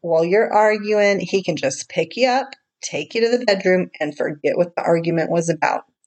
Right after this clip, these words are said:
Get after it. Sex is not something to withhold either because you're mad or tired or stressed. Sex is an essential need for all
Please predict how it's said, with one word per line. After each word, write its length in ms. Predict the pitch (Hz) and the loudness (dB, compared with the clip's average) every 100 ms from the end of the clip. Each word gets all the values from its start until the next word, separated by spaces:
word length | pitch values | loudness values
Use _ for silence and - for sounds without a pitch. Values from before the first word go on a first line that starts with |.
| _ _ _ 214 | _ _ _ _
Get 260 | 180 165 160 | -4 0 2
after 460 | 139 143 - - | 0 -2 -4 -2
it. 200 | - - - _ _ _ _ _ _ _ - | 0 -2 -10 _ _ _ _ _ _ _ -20
Sex 520 | - 196 196 196 - | -4 0 0 -2 -4
is 220 | 196 185 | -2 0
not 480 | 180 180 170 - - | 0 2 2 -2 -6
something 500 | - 180 180 190 190 - | -4 -4 0 -2 0 0
to 100 | 180 | 0
withhold 680 | 170 - - 202 180 160 - | 0 -2 0 2 2 0 -4
either 440 | 185 175 147 151 165 | -4 0 0 0 -4
because 460 | 165 175 165 165 | -6 -4 -4 -4
you're 220 | 165 165 160 | -6 -4 -2
mad 180 | 156 | -2
or 140 | 160 160 | -2 -4
tired 480 | - 156 170 160 160 | -2 0 2 0 -2
or 100 | - | -2
stressed. 720 | - - - - - - - _ _ _ _ _ _ | -2 2 0 0 -4 -8 -12 _ _ _ _ _ _
Sex 360 | - 208 202 - | -6 -2 -2 -4
is 180 | 196 190 | -4 -2
an 140 | 185 | -2
essential 600 | 190 - 196 196 214 214 185 | -4 -4 -2 0 0 0 2
need 440 | 180 208 175 180 - _ _ _ _ | 2 2 0 -2 -10 _ _ _ _
for 220 | - - - | -6 -6 0
all 580 | 202 202 214 226 240 240 | 2 4 4 2 0 -4